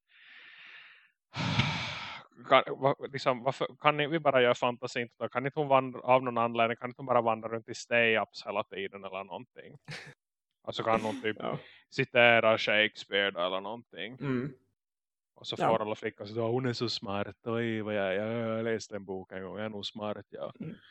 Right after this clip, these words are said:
Speaker 1: Så får alla män
Speaker 2: Ja.
Speaker 1: sitta liksom att, oh, words are coming out of her hole again, yay.
Speaker 2: <laughs>
Speaker 1: Oh, well.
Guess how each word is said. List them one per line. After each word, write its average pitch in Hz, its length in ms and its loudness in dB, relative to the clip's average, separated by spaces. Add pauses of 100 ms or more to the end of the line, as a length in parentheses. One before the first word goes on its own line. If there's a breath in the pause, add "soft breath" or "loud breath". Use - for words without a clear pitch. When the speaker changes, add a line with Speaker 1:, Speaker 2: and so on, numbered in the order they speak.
(200 loud breath)
Speaker 1:
Så - 120 -8
får 113 60 6
alla 107 180 6
män 104 240 0
Speaker 2:
Ja. 101 60 -12
Speaker 1:
sitta 90 540 -4
liksom 87 240 -12
att, 92 160 -6
oh, 98 420 -2
words 104 360 -2
are 92 80 -4
coming 107 320 -8
out 101 240 -2
of 95 120 -10
her 101 140 -4
hole 95 380 -2
again, 101 300 -6
yay. 113 440 -2 (400 loud breath)
Speaker 2:
<laughs> - 1400 -6
Speaker 1:
Oh, 95 380 -6
well. 95 160 -4